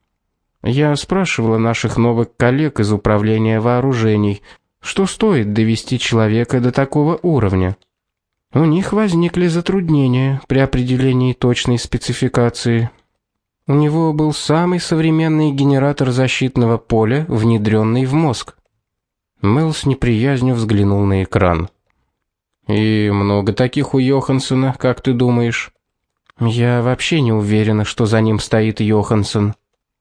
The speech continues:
Элвин не приобретал оборудование подобного рода. Кроме того, он разрушил операцию Элвина. Нет, его послал кто-то другой». «Есть догадки?»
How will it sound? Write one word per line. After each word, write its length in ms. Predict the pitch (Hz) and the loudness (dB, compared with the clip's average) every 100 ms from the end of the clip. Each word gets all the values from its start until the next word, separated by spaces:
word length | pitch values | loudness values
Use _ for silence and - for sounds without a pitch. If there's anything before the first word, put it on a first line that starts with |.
| _ | _
Элвин 560 | 131 143 139 147 147 143 | 0 2 2 2 2 2
не 100 | 151 | 0
приобретал 760 | 151 151 143 147 147 170 135 | 0 0 0 -2 0 0 0
оборудование 720 | 110 117 113 117 117 123 127 | 2 2 2 0 0 2 0
подобного 640 | 120 127 127 123 127 131 147 | 0 0 2 2 2 2 0
рода. 440 | 160 131 98 95 _ _ _ _ _ | 0 0 -2 -4 _ _ _ _ _
Кроме 380 | - 131 127 131 | 0 2 2 0
того, 400 | 151 147 160 160 - | 0 0 -2 -4 -2
он 220 | 143 180 | 0 2
разрушил 600 | 196 175 160 156 - 165 | 0 0 0 -2 -2 -2
операцию 720 | 160 180 160 147 - 160 165 | 0 0 0 -2 -2 0 0
Элвина. 600 | - 147 127 117 113 117 - _ _ _ _ | 0 0 2 0 0 0 -6 _ _ _ _
Нет, 640 | - 123 147 131 - - - | -2 0 0 -2 -6 -16 -4
его 400 | 110 113 113 113 | -2 2 2 0
послал 480 | 117 123 - 127 127 | 0 -2 0 0 0
кто-то 360 | - 131 127 131 | -2 -2 0 0
другой». 580 | 131 135 143 120 98 _ _ _ _ _ _ _ - | 0 0 0 -2 -4 _ _ _ _ _ _ _ -4
«Есть 440 | 87 127 214 - | -2 0 -4 -4
догадки?» 680 | 165 110 98 90 - - 92 | 0 0 2 0 -2 -4 -4